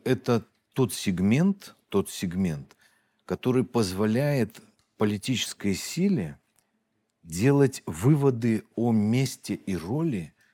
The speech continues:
самой себя в этой системе. Почему?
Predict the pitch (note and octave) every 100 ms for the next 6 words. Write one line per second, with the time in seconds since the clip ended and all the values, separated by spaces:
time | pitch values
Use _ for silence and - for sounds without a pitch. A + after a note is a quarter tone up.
0 | _ _ - - A2 B2+ C3 G#2+ - -
1 | - F#2+ D#2 C3 B2+ G#2 G#2 A2 G2+ -
2 | A2+ - A#2 D#2 D2+ - - B2+ E2